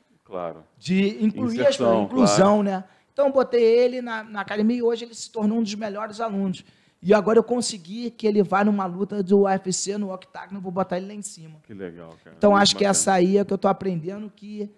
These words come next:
Speaker 2: quem me motivou a isso foi o Gugu, porque eu dou aula de jiu-jitsu há trinta e três anos, mas eu, eu acho que eu nunca fiz nada pelo jiu-jitsu.
Speaker 1: Sim.
Speaker 2: Eu só usufruí do jiu-jitsu.
Speaker 1: Uhum.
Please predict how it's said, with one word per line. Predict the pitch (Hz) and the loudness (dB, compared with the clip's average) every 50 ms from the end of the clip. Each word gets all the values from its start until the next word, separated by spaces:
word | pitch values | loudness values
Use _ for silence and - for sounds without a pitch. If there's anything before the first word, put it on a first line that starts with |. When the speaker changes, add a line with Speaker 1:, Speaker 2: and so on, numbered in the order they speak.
| _ _ _ _ _ _ _ | _ _ _ _ _ _ _
Speaker 2:
quem | - 202 | 4 4
me | 220 226 | 4 4
motivou | 214 208 214 208 214 180 180 190 196 | 2 0 0 -4 -6 -8 -10 -8 -8
a | 190 | -8
isso | 196 196 - - | -8 -8 -10 -14
foi | - - 196 | -14 -6 -4
o | 196 202 | -4 -4
Gugu, | 180 208 226 175 147 165 170 180 | -4 -6 -10 -10 -2 0 0 0
porque | 175 180 - - 185 | 0 -2 -10 -16 -16
eu | 185 | -14
dou | 170 190 185 | -12 -8 -8
aula | 185 196 196 202 | -8 -8 -8 -10
de | 170 170 | -14 -12
jiu-jitsu | 170 180 190 165 175 190 - - | -8 -8 -8 -8 -8 -8 -8 -8
há | 170 | -6
trinta | - 185 208 208 - 202 | -2 -2 -2 0 0 -2
e | 185 | -2
três | 185 190 202 196 160 143 | -2 -2 -2 -4 -4 -4
anos, | 165 180 185 170 | -8 -14 -16 -16
mas | 175 170 170 156 170 | -14 -14 -10 -6 -6
eu, | 185 180 - - _ _ _ _ _ _ _ _ _ _ - | -6 -6 -6 -8 _ _ _ _ _ _ _ _ _ _ -4
eu | - - - | -2 2 4
acho | 220 202 - | 4 4 2
que | - - | 2 2
eu | 202 | 2
nunca | 202 214 233 214 262 202 | 4 2 2 2 0 0
fiz | - - 220 220 185 - - - - - - _ _ _ - | 0 0 -2 0 0 0 -2 -4 -4 -6 -10 _ _ _ -2
nada | 160 185 220 220 233 202 220 214 | 0 2 2 4 4 4 4 4
pelo | - 220 214 214 190 | 4 4 4 4 2
jiu-jitsu. | 151 185 185 127 117 127 127 - - - - - _ _ | 0 -2 -6 -6 -8 -10 -12 -14 -16 -18 -18 -18 _ _
Speaker 1:
Sim. | - - | -20 -6
Speaker 2:
Eu | 180 170 - | -2 -2 0
só | - - 220 226 | 0 2 2 2
usufruí | 226 180 147 214 233 190 - 202 190 190 202 196 | 2 0 -2 -4 -6 -6 -8 -12 -16 -12 -12 -12
do | - 165 151 | -12 -12 -18
jiu-jitsu. | 139 147 131 92 - 117 - 98 101 101 92 95 | -20 -20 -20 -20 -20 _ -20 -20 -20 -20 -20 -20
Speaker 1:
Uhum. | 92 90 | -20 -20